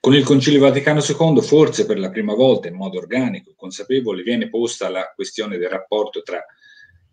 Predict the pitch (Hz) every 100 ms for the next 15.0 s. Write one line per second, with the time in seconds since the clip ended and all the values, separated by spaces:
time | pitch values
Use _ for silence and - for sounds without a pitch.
0 | _ - 123 117 98 98 92 95 104 113
1 | 135 110 123 120 113 - - 147 123 -
2 | 117 - 98 110 95 104 95 95 87 -
3 | 92 98 95 90 85 87 82 - _ _
4 | _ _ _ - 196 190 175 - - 196
5 | - _ _ _ - 90 - - - _
6 | - - _ - 127 _ - _ _ 98
7 | 95 113 107 - 107 139 143 113 - 113
8 | - - 98 95 92 - - - 123 131
9 | - 87 78 92 90 135 143 95 85 82
10 | 85 85 85 101 127 - - 82 85 85
11 | 85 - 113 110 - - 85 - 98 135
12 | 92 78 76 - - 113 - 113 110 -
13 | 123 131 135 104 95 113 110 110 131 127
14 | 101 110 139 135 - 117 101 104 104 98